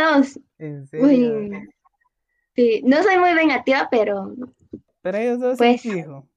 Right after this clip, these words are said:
Speaker 1: si me dan la oportunidad como, mire,
Speaker 2: Ajá.
Speaker 1: ¿puede atormentar a alguien? Fijo, fijo, a estos dos que tengo aquí, ve, ahorita.
Speaker 2: Bueno,
Speaker 1: <laughs>
Speaker 2: ustedes saben quiénes son. <laughs> Ala, yo,
Speaker 1: Ajá.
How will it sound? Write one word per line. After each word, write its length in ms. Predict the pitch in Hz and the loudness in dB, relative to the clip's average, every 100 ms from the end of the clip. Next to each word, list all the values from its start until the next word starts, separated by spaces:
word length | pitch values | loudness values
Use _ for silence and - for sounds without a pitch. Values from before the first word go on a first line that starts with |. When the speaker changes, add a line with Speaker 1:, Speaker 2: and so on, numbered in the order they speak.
| _ | _
Speaker 1:
si 100 | 277 | 2
me 160 | 254 247 | 4 4
dan 100 | 269 | 2
la 80 | 320 | 2
oportunidad 500 | 311 294 262 247 254 | 0 2 2 2 2
como, 380 | 294 233 196 - | 2 2 0 -2
mire, 280 | 240 269 269 | 2 2 2
Speaker 2:
Ajá. 120 | 165 | -2
Speaker 1:
¿puede 140 | 156 262 | -2 0
atormentar 420 | 277 254 214 220 | 0 -2 0 0
a 100 | 240 | 2
alguien? 240 | 320 403 - - - _ _ _ _ _ _ _ 339 | 2 0 -2 -20 -20 _ _ _ _ _ _ _ -2
Fijo, 260 | 392 311 | 2 2
fijo, 240 | 320 359 320 | 0 0 2
a 380 | - - 254 | 0 -2 0
estos 320 | 302 311 294 285 | -2 0 0 0
dos 160 | 294 | 0
que 100 | 285 | -2
tengo 240 | 254 269 262 | 2 2 2
aquí, 220 | 254 254 | 0 0
ve, 240 | 254 269 | 0 0
ahorita. 580 | - 226 220 240 247 254 254 277 285 | 0 2 2 0 -2 -2 2 2 2
Speaker 2:
Bueno, 340 | 165 339 220 | 4 4 4
Speaker 1:
<laughs> 0 | |
Speaker 2:
ustedes 380 | - 370 277 214 | 4 2 0 -2
saben 220 | 208 202 | -4 -6
quiénes 320 | 196 196 196 - | -8 -10 -10 -8
son. 120 | 175 | -6
<laughs> 920 | 180 - 156 160 226 - - 180 160 - _ _ _ _ - 453 659 571 - - - _ _ | -6 -8 -8 -10 -10 -12 -14 -16 -18 -20 _ _ _ _ -4 -2 0 0 -4 -16 -20 _ _
Ala, 380 | 180 180 185 - 605 539 | -4 -2 0 2 2 2
yo, 260 | - 202 214 - | 2 -2 -4 -6
Speaker 1:
Ajá. 140 | 277 | 0